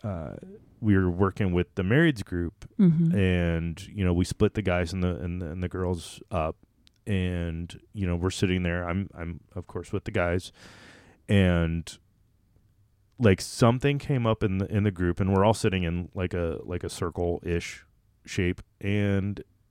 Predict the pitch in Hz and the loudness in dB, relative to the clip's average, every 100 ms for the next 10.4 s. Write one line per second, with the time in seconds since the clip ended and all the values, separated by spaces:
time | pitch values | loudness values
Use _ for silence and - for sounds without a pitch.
0 | _ _ _ _ 104 101 95 - - 107 | _ _ _ _ -8 0 0 2 2 4
1 | 131 127 120 110 107 - 85 85 85 85 | 4 4 2 2 0 -4 -6 -4 -6 -6
2 | 85 95 90 87 85 90 - - - 110 | -8 -6 -2 -2 -4 -8 -12 -14 -4 8
3 | 107 131 120 95 90 87 95 113 - 92 | 10 10 6 2 0 -2 -2 0 -2 -2
4 | 87 98 107 87 87 82 78 73 - - | -2 0 2 2 2 0 -2 -8 -16 2
5 | 220 190 170 165 - 107 101 - 95 90 | 8 8 8 4 4 6 6 4 4 4
6 | 95 85 95 90 85 76 - 104 92 82 | 4 2 0 2 0 0 -4 -2 -2 -2
7 | - 87 87 82 80 78 78 78 82 80 | -4 -2 0 2 2 2 0 -2 -2 0
8 | 73 71 76 78 73 82 80 78 78 76 | -2 -6 -4 -2 -2 -4 -4 -2 -2 -4
9 | 82 85 80 80 95 - 82 - - - | -4 -4 -4 -4 -4 -4 -8 -10 -10 -8
10 | 220 196 180 180 | 0 2 2 0